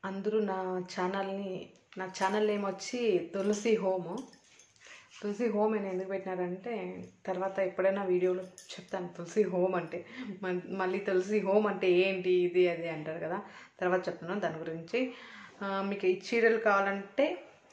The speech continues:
చూడండి, తక్కువగా ఇస్తాను. నేనైతే మీకు బలవంతం అయితే లేదు, చీరలు నేను అయితే అమ్మలేదు. ఆ, మీకు కావాలా, తక్కువ ధరలో దొరుకుతాయి అంటే నన్ను, నాకు కానీ చెప్తే నేను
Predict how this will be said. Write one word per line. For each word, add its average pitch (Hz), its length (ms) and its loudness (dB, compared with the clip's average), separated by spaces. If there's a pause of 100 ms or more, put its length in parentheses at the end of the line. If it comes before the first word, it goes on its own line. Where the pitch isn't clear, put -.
(120)
చూడండి, 214 500 0
తక్కువగా 202 340 2
ఇస్తాను. 226 220 -2
నేనైతే 214 400 6
మీకు 233 260 -2
బలవంతం 208 460 6
అయితే 240 180 6
లేదు, 214 220 8
చీరలు 214 380 4
నేను 190 180 0
అయితే 190 340 -2 (320)
అమ్మలేదు. 208 560 4 (440)
ఆ, 233 340 4 (540)
మీకు 180 220 -8
కావాలా, 233 560 10
తక్కువ 220 340 6
ధరలో 208 320 8
దొరుకుతాయి 208 580 6
అంటే 208 400 0
నన్ను, 190 460 -4 (160)
నాకు 208 240 2
కానీ 220 260 4
చెప్తే 220 640 2
నేను 233 240 4